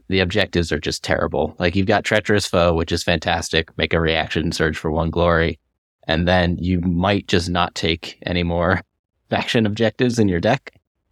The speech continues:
Uh, or you might be forced to and, and not like it very much. I think they've got one for Hold All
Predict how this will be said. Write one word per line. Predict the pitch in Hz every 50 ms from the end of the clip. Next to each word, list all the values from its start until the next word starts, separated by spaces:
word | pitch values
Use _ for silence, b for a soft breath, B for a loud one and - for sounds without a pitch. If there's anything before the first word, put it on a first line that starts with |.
| -
Uh, | - 85 -
or | - 110 117
you | 113 107 107
might | 110 104 104 101
be | 98 95
forced | 87 - 113 110 104 - - -
to | - 101 95 95 95 95 87 -
and, | 82 87 85 85 85 80
and | - 73 85 87 85 87
not | 90 90 90 90 90 -
like | - 85 87 -
it | - -
very | - 85 87
much. | 85 87 87 87 -
I | 92
think | - 98
they've | 92 92 87
got | - 92 80 64
one | 78 85 85 85 90 85
for | - 78 85
Hold | - - 90 87 87 85
All | 67 80 87 92 90 90 95 90